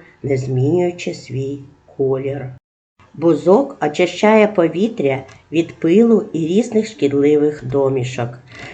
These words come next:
Квіти і листя мають лікувальні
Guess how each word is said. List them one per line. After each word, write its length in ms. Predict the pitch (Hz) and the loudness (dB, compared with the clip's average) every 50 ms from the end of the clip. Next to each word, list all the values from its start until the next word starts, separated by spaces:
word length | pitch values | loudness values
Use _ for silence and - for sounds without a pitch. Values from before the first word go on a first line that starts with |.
| - - - | -20 -16 -10
Квіти 420 | - 147 160 170 185 185 - 175 | -8 -2 0 2 2 4 6 6
і 240 | 165 165 - 170 165 | 6 6 6 2 2
листя 640 | 147 147 170 214 226 226 - - - 143 127 127 - - - - | 4 4 4 2 2 0 -4 -6 -6 -6 -6 -6 -8 -12 -4 0
мають 380 | 151 160 165 165 160 - - | 2 4 4 4 2 0 -2
лікувальні 840 | 156 147 151 - 151 139 131 147 160 190 220 226 214 202 190 190 190 | -6 -4 -2 0 0 2 4 4 4 4 6 6 6 4 4 2 -2